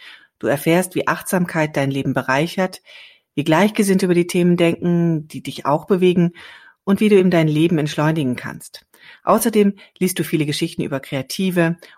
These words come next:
und positive Psychologie. Und jedes Heft enthält auch noch zwei Papiergeschenke, wie zum Beispiel Poster oder Lesezeichen oder auch kleine Einschreibehefte oder Büchlein, in denen du reflektieren kannst.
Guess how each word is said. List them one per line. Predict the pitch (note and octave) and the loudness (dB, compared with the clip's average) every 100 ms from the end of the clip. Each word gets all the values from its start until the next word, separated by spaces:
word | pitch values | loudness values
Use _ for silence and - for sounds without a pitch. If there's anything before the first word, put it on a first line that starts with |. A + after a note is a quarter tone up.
| _ | _
und | F#3+ G3+ - | 0 0 -2
positive | - D3+ C#3+ D#3 D3 | -6 -4 -6 -6 -6
Psychologie. | C#3+ C3 D3+ D3+ D3 A#2 - - | -6 -6 -4 -4 -4 -8 -10 -4
Und | D3+ | 2
jedes | F3 F3 F#3 | 4 4 4
Heft | G#3+ G#3+ - | 0 -2 -8
enthält | E3 D#3+ | -4 -4
auch | D3+ | -4
noch | D3 | -6
zwei | - - D#3 D#3+ | -6 -2 0 0
Papiergeschenke, | D#3 D3 G#3+ A#3 G#3+ E3+ E3 F#3 G3+ - - - | -2 0 2 2 2 0 0 0 -2 -6 -20 -10
wie | D#3+ | -4
zum | E3 | 0
Beispiel | D3 D3 C#3+ | 0 0 -6
Poster | - F#3+ F#3+ F3+ E3 E3 - - - - | -2 -2 0 -2 0 -2 -8 -20 -20 -12
oder | C3 | -6
Lesezeichen | C#3+ E3+ F3 D#3+ D3 D3+ D#3 D3+ - - | -2 -2 -2 -2 -2 -2 -4 -6 -16 -12
oder | - D#3 | -4 -2
auch | D3+ | -2
kleine | - D3+ C#3+ | -4 -2 0
Einschreibehefte | D#3 F#3 - C#3+ D3 D3+ D3 - C#3+ D3 - _ - | 2 0 0 -2 0 -2 -2 -4 -4 -6 -20 _ -4
oder | D#3+ D3 C#3+ - _ | 0 0 0 -6 _
Büchlein, | - F3+ - D#3 D3 | -4 -2 0 0 0
in | D3 | 0
denen | C#3+ C#3 | 0 -2
du | C3+ | -4
reflektieren | C3 D#3 D#3 C3+ B2 | -6 -8 -6 -6 -6
kannst. | - - - - - | -8 -14 -14 -18 -20